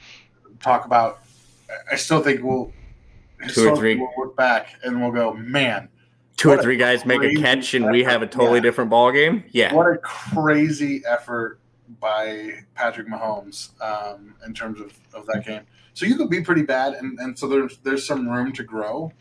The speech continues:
Speaker 1: in, in that. So I'd be okay with Spencer Brown for that reason. But, um, Spencer Brown versus Samuel Cosmi, I think you have similar athletic profiles. Like I said, Cosmi's testing surprised me,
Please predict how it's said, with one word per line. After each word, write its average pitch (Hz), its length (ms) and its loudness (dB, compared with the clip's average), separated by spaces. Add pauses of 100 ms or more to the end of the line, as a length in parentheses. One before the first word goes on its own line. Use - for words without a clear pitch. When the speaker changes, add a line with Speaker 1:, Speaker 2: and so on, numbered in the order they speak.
(140)
Speaker 1:
in, 143 160 -6
in 147 160 -4
that. 156 240 -2
So 127 160 -4
I'd 123 100 -2
be 127 80 -2
okay 123 200 -8
with 120 100 -8
Spencer 117 320 -12
Brown 113 260 -6
for 117 100 -12
that 104 140 -6
reason. 113 340 -8 (500)
But, 120 320 0 (480)
um, 110 520 -2 (720)
Spencer 151 420 -4
Brown 139 280 0
versus 139 320 -2
Samuel 131 320 -2
Cosmi, 127 420 -2
I 113 60 -2
think 123 160 -8
you 123 120 -4
have 117 280 -2 (140)
similar 135 480 -4
athletic 120 420 -4
profiles. 127 400 -4
Like 139 120 -2
I 131 40 -4
said, 123 180 -8
Cosmi's 139 440 -2
testing 120 500 -6 (280)
surprised 104 600 -6
me, - 100 -20